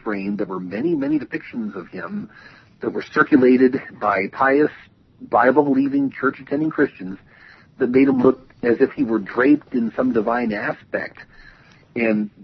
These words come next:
that's something which goes back a long ways in the history of our country. I mean, good heavens, even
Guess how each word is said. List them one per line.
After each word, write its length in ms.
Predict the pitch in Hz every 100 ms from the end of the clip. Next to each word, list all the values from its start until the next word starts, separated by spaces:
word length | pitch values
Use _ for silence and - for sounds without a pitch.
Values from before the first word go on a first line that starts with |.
| 98
that's 240 | 139 165 - - -
something 340 | 185 170 202 165
which 220 | 135 -
goes 240 | 147 156
back 360 | 139 135 127 - - - - - -
a 60 |
long 340 | 120 123 180 190
ways 200 | 131 113
in 60 | 101
the 60 | 110
history 260 | 139 127
of 60 | 98
our 100 | 92
country. 480 | 156 202 - 104 98
I 20 |
mean, 220 | 104 104
good 180 | 117 120
heavens, 400 | 131 147 123 92
even 340 | 113 131 110